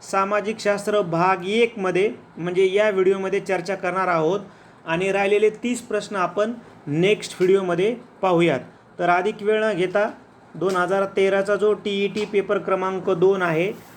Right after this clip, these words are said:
त्यामधील सामाजिक शास्त्राच्या प्रश्नांचा सराव करूयात. प्रश्न आहे, पूर्वी ब्रिटिश सरकारच्या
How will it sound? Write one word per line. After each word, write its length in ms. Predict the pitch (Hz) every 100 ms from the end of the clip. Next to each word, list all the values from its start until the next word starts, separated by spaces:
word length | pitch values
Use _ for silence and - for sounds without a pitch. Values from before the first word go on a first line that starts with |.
| -
त्यामधील 460 | 185 190 196 196 208
सामाजिक 580 | - 208 196 202 202 220
शास्त्राच्या 680 | - 196 180 170 190 190 214
प्रश्नांचा 640 | 208 196 180 196 185 185
सराव 300 | 190 190 180
करूयात. 360 | 180 180 180 185
प्रश्न 400 | 190 185 185 202
आहे, 320 | 185 156 170 233 - - - - - - - -
पूर्वी 400 | 214 220 185 196 247 - - - -
ब्रिटिश 520 | 139 135 214 - 262
सरकारच्या 880 | 247 - 202 - 214 214 214 233 233